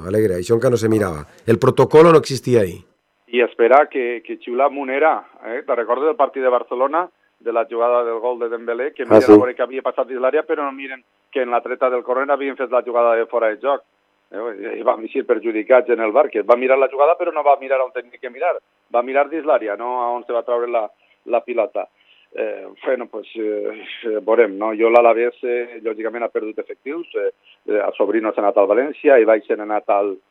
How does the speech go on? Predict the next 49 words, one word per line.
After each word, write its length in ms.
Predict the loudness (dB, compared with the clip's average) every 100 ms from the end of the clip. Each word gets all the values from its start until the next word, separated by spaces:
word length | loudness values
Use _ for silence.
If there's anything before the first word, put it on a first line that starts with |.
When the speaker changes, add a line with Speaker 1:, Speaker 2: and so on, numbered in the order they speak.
| _ _ _ -4
Speaker 2:
al, 280 | -2 0 -2 -2 4
Speaker 1:
A 60 |
l'Atlètic 360 | 6 8 6 8
Club. 200 | 8 8
Speaker 2:
a 60 | 2
l'Atlètic 260 | -2 -8
Club 180 | -10 -10
de 60 | -6
Bilbao. 440 | 4 6 6 4 _ _ _
Per 140 | -2 0
a 60 | 0
mi 80 | -6
són 220 | -14 -12 -10
dos 160 | -10 -12
baixes 220 | -20 -18
importants. 640 | -10 -10 -2 0 0 -8 _ _ _
Eh, 180 | -8 -6
tindrà 240 | -6 0
la 100 | 2
baixa 280 | 2 0 -2
de 100 | -4
Chimo 280 | -6 -12 -6
Navarro. 600 | 2 4 4 2 -2 -4 _ _ _
Eh, 60 | -10
anem 240 | -10 -4
a 80 | -2
veure 220 | -2 -6 -10
què 80 | -8
passa 380 | -8 -6 -4 -4
en 80 | -6
Tomàs 240 | -10 -10 -12
Pina. 220 | -10 -10 -12
Lògicament, 460 | -20 -20 -20 -20 -18
com 160 | -12 -10
a 80 | -6
tots 160 | -6
els 140 | -6 -8
equips, 220 | -8 -10
com 160 | -12 -16
ens 80 | -6
passa 240 | -4 0 0
a 60 | 0
nosaltres, 380 | -2 0 -2
si 60 | -6
es 20 | -14
comencen 320 | -14 -6 -2
a 40 |
haver 140 | -2 0
baixes, 340 | -2 -2 -6